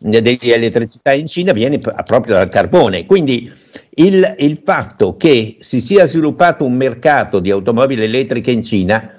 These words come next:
è dipendente anche dal fatto che, eh, per loro le energie,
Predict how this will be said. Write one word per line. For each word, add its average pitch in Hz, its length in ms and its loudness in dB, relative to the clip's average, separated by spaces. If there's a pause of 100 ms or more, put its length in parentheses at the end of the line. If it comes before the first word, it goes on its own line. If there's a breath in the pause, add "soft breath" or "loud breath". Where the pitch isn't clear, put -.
(140 soft breath)
è 180 200 4
dipendente 180 520 0
anche 123 220 0
dal 175 160 0
fatto 139 400 0
che, 139 460 2 (180)
eh, 110 400 -4 (200)
per 151 200 2
loro 151 640 0 (280)
le 139 380 0
energie, 117 1040 0